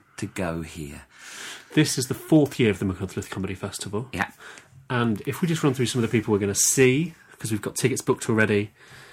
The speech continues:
Speaker 2: and then we'll just salivate a little bit, and then we'll clean that up.
Speaker 1: Yeah.
Speaker 2: And then we'll get on with the rest of the podcast. Who have you got lined up, Gav?
Speaker 1: I've got, um, Tony Law.
Speaker 2: Oh.
Speaker 1: He thinks I'm a genius.
Speaker 2: He said so on Twitter, Gav. You
Speaker 1: Yeah.
Speaker 2: can't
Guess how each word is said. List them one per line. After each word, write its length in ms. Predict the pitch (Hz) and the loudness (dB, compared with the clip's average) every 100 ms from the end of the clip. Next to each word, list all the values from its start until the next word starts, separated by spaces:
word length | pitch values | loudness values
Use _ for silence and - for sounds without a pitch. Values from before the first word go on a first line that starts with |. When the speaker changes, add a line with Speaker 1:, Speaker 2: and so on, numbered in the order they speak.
| - - _ - | -20 -20 _ -8
Speaker 2:
and 180 | 123 123 | -6 -2
then 160 | 147 147 | 0 2
we'll 80 | |
just 160 | 135 123 - | 2 2 4
salivate 440 | 143 123 113 - | 6 6 4 4
a 40 | |
little 240 | 104 98 98 | 2 0 -2
bit, 180 | 107 101 | -2 -2
and 80 | |
then 60 | 120 | 0
we'll 80 | 120 | 0
clean 240 | - 175 | 4 6
that 160 | 135 98 | 6 4
up. 220 | 95 - - - | 0 -8 -12 -2
Speaker 1:
Yeah. 200 | 113 120 | 2 2
Speaker 2:
And 80 | 117 | 2
then 80 | 117 | 2
we'll 80 | 117 | 2
get 100 | 113 | 2
on 80 | |
with 80 | 110 | 2
the 60 | 107 | 0
rest 180 | 101 - | -2 -4
of 80 | |
the 100 | - | -4
podcast. 420 | - - - - - _ | -6 -8 -14 -16 -18 _
Who 100 | 131 | 2
have 100 | 117 | 4
you 80 | 110 | 4
got 160 | 107 101 | 0 -4
lined 220 | 98 90 | -4 -6
up, 100 | - | -4
Gav? 140 | 98 | -4
Speaker 1:
I've 80 | 92 | -2
got, 220 | 98 90 85 | -4 -4 -4
um, 240 | 85 85 | -4 -4
Tony 300 | - 113 120 | -2 0 2
Law. 300 | 113 113 123 - _ - - | 2 0 -2 -10 _ -14 -12
Speaker 2:
Oh. 100 | - - - - - - _ _ _ - | -12 -16 -20 -20 -20 -20 _ _ _ -18
Speaker 1:
He 280 | 123 95 92 | -12 -8 -8
thinks 280 | - - 82 | -8 -6 -6
I'm 100 | 82 | -4
a 40 | |
genius. 720 | 82 82 80 80 - - - _ - | -4 -4 -4 -6 -6 -8 -10 _ -6
Speaker 2:
He 100 | 135 | -4
said 200 | - 190 | -2 -2
so 120 | 175 | -2
on 40 | 156 | -2
Twitter, 300 | 165 160 110 | -4 -4 -4
Gav. 340 | 98 101 - - | -4 -6 -12 -12
You 80 | |
Speaker 1:
Yeah. 80 | 175 | -8
Speaker 2:
can't 280 | 160 156 | -6 -6